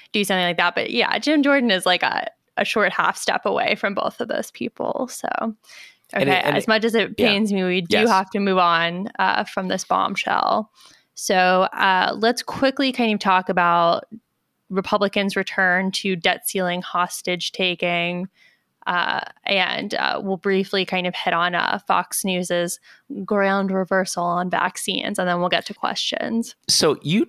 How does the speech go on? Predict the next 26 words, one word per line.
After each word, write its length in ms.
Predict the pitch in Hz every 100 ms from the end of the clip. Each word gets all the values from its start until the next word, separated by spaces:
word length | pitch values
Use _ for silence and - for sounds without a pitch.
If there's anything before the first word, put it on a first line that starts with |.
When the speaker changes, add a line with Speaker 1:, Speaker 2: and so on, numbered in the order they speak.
| -
Speaker 2:
you 160 | 170 226
tell 280 | - 151
me. 200 | 107 85
I 60 | 73
think, 220 | 165 139
I 280 | 113 - -
think 200 | - -
all 200 | 120 180
of 80 | 262
our 120 | 131
listeners 400 | 98 90 95 85
understand 800 | 90 92 92 - 87 80 76 78
about 460 | 78 80 73 - -
the 100 | 78
debt 300 | - 87 -
ceiling 360 | 95 87 85
stuff 360 | 80 92 80 76
from 300 | - 82 73 -
two 140 | 95
thousand 420 | 80 82 78 78 80
eleven, 440 | 87 92 87 85
two 140 | -
thousand 360 | 80 76 73 78
thirteen, 380 | 76 71 - -
you 80 | 87
know, 160 | 76